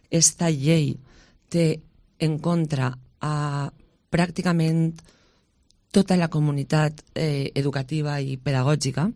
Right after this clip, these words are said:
és perquè és una llei que no naix del consens, val? En educació estem molt cansades i molt cansats d'anar canviant de llei, mm,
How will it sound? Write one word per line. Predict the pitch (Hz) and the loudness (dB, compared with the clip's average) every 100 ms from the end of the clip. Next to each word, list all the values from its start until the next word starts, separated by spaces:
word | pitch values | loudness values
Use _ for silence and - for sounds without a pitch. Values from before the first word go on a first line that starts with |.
| - _ _ _ _ | -8 _ _ _ _
és | 160 170 | 2 2
perquè | 180 165 175 165 | 2 -2 0 0
és | 160 | 0
una | 170 170 175 | 0 -2 0
llei | 160 160 | 0 0
que | 156 151 | -2 0
no | 160 | 0
naix | 165 165 160 156 | 2 2 0 -2
del | 147 139 | -4 -4
consens, | 143 131 143 123 - - - _ _ _ | -4 -4 -6 -6 -8 -10 -14 _ _ _
val? | 135 165 - - - - _ | -10 -10 -12 -20 -20 -20 _
En | 170 | 0
educació | 170 156 151 151 170 180 | 0 0 0 0 2 2
estem | 170 180 | 2 2
molt | 175 165 151 160 190 | 0 2 2 2 0
cansades | 180 165 - 165 165 165 - - | -2 -2 0 0 0 0 -4 -8
i | - 135 | -4 0
molt | 135 147 180 160 | 2 4 4 2
cansats | 143 139 156 160 165 - - - - _ - | -2 -4 -4 -4 -6 -10 -14 -20 -20 _ -8
d'anar | 151 160 160 165 147 151 | -2 2 2 0 -2 -2
canviant | 151 151 135 139 135 | -2 -2 -2 -2 -2
de | 131 | 0
llei, | 143 143 139 - | 2 2 0 -4
mm, | 135 139 131 127 123 | -6 -2 0 0 0